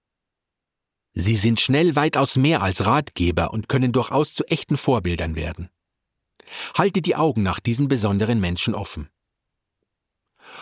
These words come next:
Häufig besteht die Mentor-Mentee-Beziehung für die Dauer eines zuvor festgelegten Zeitraums.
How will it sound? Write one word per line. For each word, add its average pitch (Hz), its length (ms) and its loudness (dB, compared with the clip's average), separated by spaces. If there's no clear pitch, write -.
Häufig 196 380 2
besteht 135 380 0
die 110 80 4
Mentor-Mentee-Beziehung 113 1400 0
für 147 140 -2
die 151 140 -2
Dauer 104 300 0
eines 104 320 -2
zuvor 101 380 -2
festgelegten 98 720 -4
Zeitraums. 82 760 -4